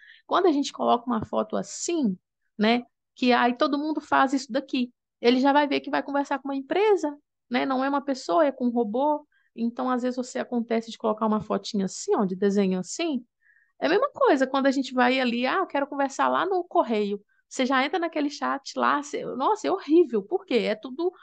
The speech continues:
robotizado, né? Então, a gente quer atender rápido. Às vezes é uma coisa rápida ali, uma dúvida simples que a gente quer tirar,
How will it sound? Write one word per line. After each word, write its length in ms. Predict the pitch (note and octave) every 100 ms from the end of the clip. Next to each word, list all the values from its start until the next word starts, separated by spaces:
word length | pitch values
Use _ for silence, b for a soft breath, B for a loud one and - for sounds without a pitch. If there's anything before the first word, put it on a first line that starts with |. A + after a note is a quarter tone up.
| B
robotizado, 800 | - B3+ C#4 F#4+ D4 B3+ C4+ G3+
né? 180 | F#3+ G3 - b b -
Então, 400 | G#3+ B3 C4 C#4+
a 80 |
gente 220 | C4 C#4+ -
quer 100 | C#4
atender 300 | C#4 C4+ C#4
rápido. 440 | D4 E4 F4+ -
Às 100 | A#3
vezes 120 | C4+
é 40 | D4
uma 120 | C#4
coisa 240 | D4+ D4
rápida 520 | D4+ C4+ D#4+ A4+ E4
ali, 160 | A#3+ A3+
uma 160 | B3+ A#3
dúvida 260 | B3 B3 -
simples 520 | - D#4+ A4+ D4 C#4
que 100 | B3+
a 40 |
gente 180 | A#3+ A#3+
quer 140 | A3
tirar, 500 | G#3+ G3 F3+ A3+ B3+